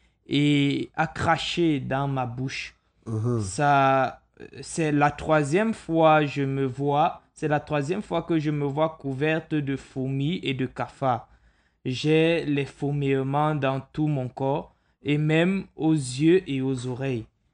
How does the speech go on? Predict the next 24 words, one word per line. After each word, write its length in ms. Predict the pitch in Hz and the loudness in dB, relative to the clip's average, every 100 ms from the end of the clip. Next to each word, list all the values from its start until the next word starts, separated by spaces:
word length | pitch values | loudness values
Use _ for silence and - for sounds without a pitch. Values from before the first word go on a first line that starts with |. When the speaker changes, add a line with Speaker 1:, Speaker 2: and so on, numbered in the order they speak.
| _ _ 131 | _ _ -8
Speaker 1:
J'ai 200 | 120 156 | 0 2
aussi 840 | 143 135 - - 151 160 175 - _ _ 147 | 2 -2 -6 -4 -2 0 -2 -8 _ _ -4
un 140 | 160 | 0
battement 680 | 147 139 - 139 139 151 156 | 0 -2 -2 -2 0 0 0
de 140 | 135 | -2
cœur 420 | 135 151 147 156 151 | -4 -2 0 0 -2
qui, 800 | - 156 156 160 - - - - - | -2 0 0 -4 -8 -16 -18 -16 -2
que 140 | 165 | 0
je 140 | 139 139 | 2 0
n'avais 380 | 135 127 135 | -2 -4 -6
pas 340 | 135 139 131 120 | -6 -2 -2 -2
avant. 320 | 113 127 120 _ _ _ _ _ _ - | -4 -8 -8 _ _ _ _ _ _ -10
J'ai 280 | 123 143 156 | -4 -2 0
questionné, 920 | 151 143 - 147 135 135 143 151 - - | 0 -2 -2 -2 0 0 0 -2 -4 -10
oui, 460 | 131 131 135 175 _ _ - | -6 -4 -4 -6 _ _ -12
j'ai 240 | 131 147 | -6 -2
besoin 420 | 143 135 127 143 | 0 -2 0 -2
de 120 | 139 127 | -2 -4
prière 640 | - - 127 127 131 123 - | -6 -8 -2 0 0 -2 -8
pour 220 | 123 113 | -12 -12
cela, 580 | - - 120 120 123 120 - | -12 -8 -6 -2 -4 -6 -12
révérend. 500 | 127 113 117 110 113 _ _ _ _ _ | -12 -10 -8 -10 -12 _ _ _ _ _
C'est 460 | - 131 127 123 127 | -10 -4 -2 -2 -4
Virginie. 680 | 123 117 110 123 117 117 | -6 -8 -6 -6 -6 -6